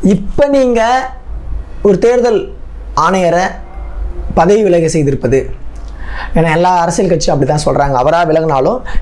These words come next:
பி ஜே பியினுடைய அழுத்தம் தான் மிக முக்கியமான ஒரு காரணம் அப்படின்ட்டு பேசப்பட்டு கொண்டிருக்கிறது. ஏன் அப்படின்னு பார்த்தீங்கன்னா, இந்த அருண் கோயலே மிக மிக அவசரமான ஒரு நிலையில் பி ஜே பிக்கு ஆதரவான ஒரு ஆளாக தான் பார்க்கப்பட்டு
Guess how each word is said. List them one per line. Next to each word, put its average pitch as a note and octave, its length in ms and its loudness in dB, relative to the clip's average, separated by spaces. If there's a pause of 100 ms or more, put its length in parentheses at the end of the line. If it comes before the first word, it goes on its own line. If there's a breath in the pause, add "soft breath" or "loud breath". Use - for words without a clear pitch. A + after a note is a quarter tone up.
பி F3+ 80 4
ஜே A#3+ 160 2
பியினுடைய G#3 300 2
அழுத்தம் G3 440 2
தான் G3+ 140 2
மிக F#3 180 2
முக்கியமான F3 400 0
ஒரு D#3+ 100 0
காரணம் C#3+ 460 0
அப்படின்ட்டு C3 720 0 (320)
பேசப்பட்டு C#3 420 0
கொண்டிருக்கிறது. F2+ 500 -2 (1700 loud breath)
ஏன் A3+ 300 2
அப்படின்னு E3+ 360 2
பார்த்தீங்கன்னா, C3 340 -2 (880 loud breath)
இந்த B3 600 4
அருண் B3 460 2
கோயலே A3+ 420 2 (440)
மிக G#3+ 260 4
மிக B3 260 2
அவசரமான A3 960 0
ஒரு F#3 160 2
நிலையில் F3 520 0 (320 loud breath)
பி A3+ 80 6
ஜே B3+ 240 2
பிக்கு C4 240 2
ஆதரவான A3 760 0
ஒரு E3 180 2
ஆளாக D#3 320 2
தான் E3+ 200 0
பார்க்கப்பட்டு D#3 800 0